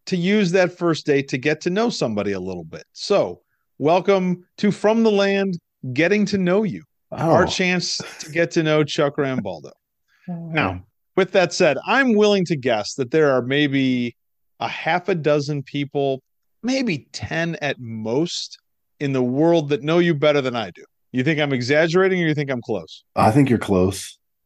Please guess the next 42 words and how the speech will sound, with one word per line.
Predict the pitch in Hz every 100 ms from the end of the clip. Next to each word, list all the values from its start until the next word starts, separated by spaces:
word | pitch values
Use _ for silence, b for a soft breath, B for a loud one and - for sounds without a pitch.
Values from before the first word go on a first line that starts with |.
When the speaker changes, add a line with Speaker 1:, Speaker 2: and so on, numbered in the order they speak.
| _
Speaker 2:
Yeah. | 92 101
Speaker 1:
All | 95 165
right. | 123 - _
Speaker 2:
Yeah, | 98 110
Speaker 1:
All | 123
right. | 165
Speaker 2:
for | 131
Speaker 1:
I'll | 127
Speaker 2:
sure. | 120
Speaker 1:
take | 135 120
that. | 127 160 _ _
But | 180 170
despite | 175 - - 185 196
that, | 170 175
I |
think | 170 180 170
there's | 180 -
still, | - 165 165 165 156 -
like, | 147 147
a | 151
ton | 156 156
of | 151
shit | 170 165
I | 165
don't | 170 165
know | 190
about | 127 95 76
you. | 95
So | - 123 143 - _ _ _
here | 147
we | 175
go. | 170 208 127 -
Let's | 151 -
get | 180
to | -
know | 175 175
Chuck | - 175
Rambaldo | 180 175 160 175
a | 180
little | 165 170
bit | 175 165
better. | 127 175 127